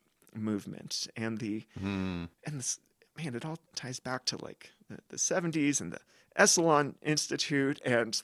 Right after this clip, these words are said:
Speaker 1: like, Abraham Maslow. We can just keep going down and down this rabbit hole. But the idea that we always need to be pushing ourselves and growing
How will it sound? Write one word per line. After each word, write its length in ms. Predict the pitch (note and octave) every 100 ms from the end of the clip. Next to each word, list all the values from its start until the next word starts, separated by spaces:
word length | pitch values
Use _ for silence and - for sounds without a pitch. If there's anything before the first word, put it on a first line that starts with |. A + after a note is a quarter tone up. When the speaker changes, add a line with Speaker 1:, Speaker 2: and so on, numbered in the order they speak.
| -
Speaker 1:
like, 320 | C#2+ - - -
Abraham 420 | F3 C#3+ C#3+ C3
Maslow. 520 | C#3+ D3+ - C#3+ B2+
We 100 | E3+
can 100 | F3+
just 160 | C#3+ -
keep 160 | E3
going 240 | - A#2 A2
down 340 | B2 A2+ A2+ _ -
and 80 | A2+
down 220 | B2+ A#2+
this 260 | G#2+ - - -
rabbit 320 | A#2+ D#3+ G3
hole. 240 | A#2 G2 - - - - -
But 160 | - C#3+
the 100 | C#3
idea 280 | C3+ D3+ D3
that 240 | A2+ - _ B2
we 140 | C3
always 420 | - C3 C#3+ C3+
need 160 | A#2+ A2+
to 60 | -
be 160 | G2
pushing 440 | F#2+ - A#2+ B2+ A2+
ourselves 600 | F#2+ - F#2+ - - -
and 140 | A#2 A2
growing 640 | A2 B2 B2 G#2+ F#2+